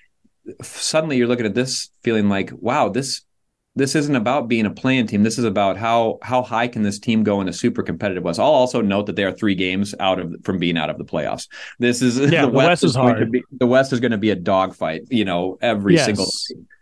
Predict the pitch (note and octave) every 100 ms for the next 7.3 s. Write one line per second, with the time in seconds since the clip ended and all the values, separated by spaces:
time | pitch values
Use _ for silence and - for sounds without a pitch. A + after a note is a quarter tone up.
0 | _ _ _ - F2+ E2+ D#2 D2+ D#2+ -
1 | E3 D#3 C#3+ C#3 C#3+ D#3 B2+ C3+ B2+ C3+
2 | C3 B2+ B2 B2 - _ _ _ _ _
3 | A#3+ C3 C3 - B2+ - A2 C#3+ C#3 B2
4 | A#2+ B2+ C#3 D#3 C3+ C3 C3 B2+ _ _
5 | _ _ _ D3 D3 C#3 C3+ D3 B2+ C3
6 | B2 C3 A#2+ B2 - C3+ C#3 C#3 C3 C#3
7 | C#3 B2 A#2+